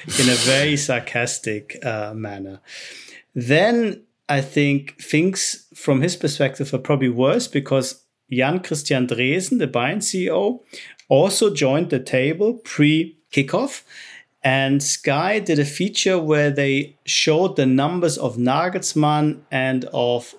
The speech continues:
Tuchel. And Nagelsmann, I think, having played three times the amount of games that Tuchel has played, uh, for Bayern, or, or coached, I should say, um, had, had better numbers. And Hellmann's question to Dresen was,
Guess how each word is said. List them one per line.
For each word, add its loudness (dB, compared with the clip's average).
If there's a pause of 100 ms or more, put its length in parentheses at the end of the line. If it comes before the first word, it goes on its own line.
Tuchel. 0 (760)
And 2
Nagelsmann, 0
I 0
think, -2
having 0
played 0
three 0
times 0
the 2
amount 0
of -8
games -2
that -10
Tuchel -2
has -2
played, 0 (440)
uh, 0
for -2
Bayern, 0
or, -6
or -6
coached, 0
I 0
should -6
say, 0 (560)
um, 0
had, -4
had -4
better 0
numbers. -2 (680)
And 2
Hellmann's 0
question 0
to 2
Dresen 0
was, 0